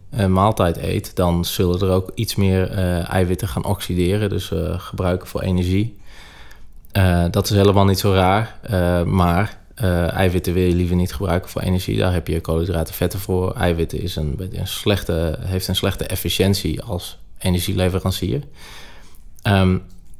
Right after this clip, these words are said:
je ziet dat boven de twintig gram eiwit per maaltijd, dat dan wel wat, eh, meer, dat er dan meer aminozuren worden geoxideerd.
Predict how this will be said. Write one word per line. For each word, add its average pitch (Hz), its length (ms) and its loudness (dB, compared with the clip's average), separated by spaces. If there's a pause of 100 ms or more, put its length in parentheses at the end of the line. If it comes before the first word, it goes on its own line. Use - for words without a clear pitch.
(160)
je 107 200 4
ziet 107 180 0
dat 95 180 0
boven 104 380 4
de 95 500 0
twintig 127 360 2
gram 87 440 2
eiwit 92 420 -2
per 92 140 2
maaltijd, 90 500 2
dat 92 140 0
dan 90 320 2
wel 101 220 2
wat, - 360 -2 (120)
eh, 82 380 -2 (340)
meer, 104 420 2
dat 101 140 2
er 95 100 2
dan 87 240 4
meer 107 400 4
aminozuren 95 800 2
worden 87 220 -2
geoxideerd. 87 720 -4